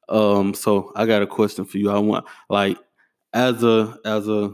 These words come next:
a generation, uh, like, our generation, I say, like, like, probably, like, eighteen or twenty-four. What do you think? Nah, that's just too young. I say,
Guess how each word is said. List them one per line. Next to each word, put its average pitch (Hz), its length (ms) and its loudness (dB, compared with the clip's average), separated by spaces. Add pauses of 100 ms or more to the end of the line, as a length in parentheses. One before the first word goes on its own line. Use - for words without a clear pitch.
(1600)
a 104 120 -4
generation, 127 1000 2 (1040)
uh, - 120 -12
like, 110 180 -10
our 127 360 2
generation, 110 680 2 (360)
I 113 120 -6
say, 110 240 -6
like, 98 280 -8 (160)
like, 110 240 -16
probably, 104 240 -6
like, 104 260 -10 (640)
eighteen 120 600 0
or 104 60 -4
twenty-four. 104 720 -6 (420)
What 120 360 4
do 127 80 6
you 123 300 4
think? 117 420 2
Nah, 92 360 -12
that's 117 200 -8
just - 260 -12
too 90 140 -12
young. - 320 -12 (320)
I 117 200 -2
say, 107 360 2